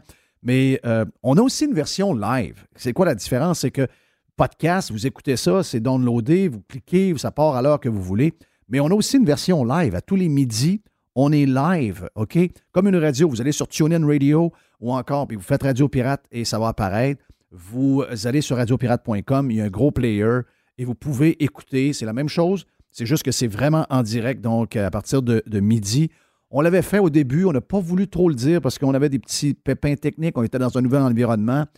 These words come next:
puis, euh, qu'on s'est viré de bord très, très vite, là. Tout ça est arrivé quand même assez rapidement, la patente. Donc, on avait des projets de le faire dans le futur,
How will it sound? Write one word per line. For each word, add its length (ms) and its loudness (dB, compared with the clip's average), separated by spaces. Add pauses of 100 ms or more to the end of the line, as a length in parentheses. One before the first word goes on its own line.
(260)
puis, 440 0
euh, 500 -2 (100)
qu'on 380 -2
s'est 140 -6
viré 240 0
de 60 -4
bord 180 0
très, 140 -2
très 160 -4
vite, 200 -4
là. 120 -10
Tout 100 -16
ça 140 -2
est 100 -4
arrivé 200 -2
quand 120 -4
même 120 0
assez 200 -4
rapidement, 360 -2
la 120 -2
patente. 320 -4 (280)
Donc, 140 -6
on 60 -4
avait 120 0
des 120 0
projets 360 0
de 60 2
le 80 0
faire 340 -2
dans 120 -4
le 60 -8
futur, 520 0